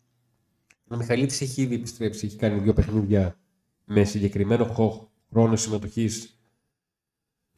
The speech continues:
στον Ειρωνικό, στην δεύτερη ομάδα,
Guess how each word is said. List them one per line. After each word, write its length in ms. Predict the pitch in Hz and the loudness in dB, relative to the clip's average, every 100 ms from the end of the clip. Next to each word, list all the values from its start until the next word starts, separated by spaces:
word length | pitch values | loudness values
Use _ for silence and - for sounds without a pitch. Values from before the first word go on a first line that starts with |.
| _ _ - - _ _ _ _ _ 104 101 101 | _ _ 0 0 _ _ _ _ _ -16 -12 -8
στον 140 | 101 | -6
Ειρωνικό, 360 | 98 98 98 87 | -4 -6 -8 -12
στην 260 | - 123 113 | -6 -4 0
δεύτερη 320 | 113 107 95 | 0 2 2
ομάδα, 520 | 90 92 92 143 | 2 2 2 -2